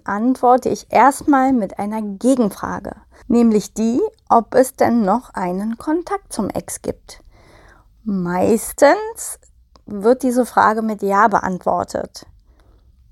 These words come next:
Und da haben wir dann auch schon das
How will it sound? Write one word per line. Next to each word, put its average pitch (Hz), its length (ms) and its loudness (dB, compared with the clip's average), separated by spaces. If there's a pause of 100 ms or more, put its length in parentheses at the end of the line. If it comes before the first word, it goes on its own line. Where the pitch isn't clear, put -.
(1120)
Und 202 500 0
da 226 400 4
haben 233 360 4
wir 247 140 2
dann 233 220 0
auch 202 300 -4
schon 190 400 -8
das 196 200 -10